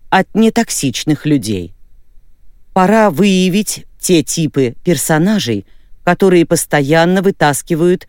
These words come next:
на поверхность ваши глубоко укоренившиеся негативные убеждения относительно себя, других и мира.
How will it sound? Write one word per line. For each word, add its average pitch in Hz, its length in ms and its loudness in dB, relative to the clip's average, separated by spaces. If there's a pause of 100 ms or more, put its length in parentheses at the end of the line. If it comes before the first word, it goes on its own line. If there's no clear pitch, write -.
(280)
на 170 120 0
поверхность 165 720 0
ваши 151 340 0
глубоко 139 720 0
укоренившиеся 143 1120 -2 (380)
негативные 165 920 2
убеждения 131 920 0
относительно 131 800 -2
себя, 135 500 -2 (400)
других 127 640 -2 (140)
и 170 100 0
мира. 110 440 -2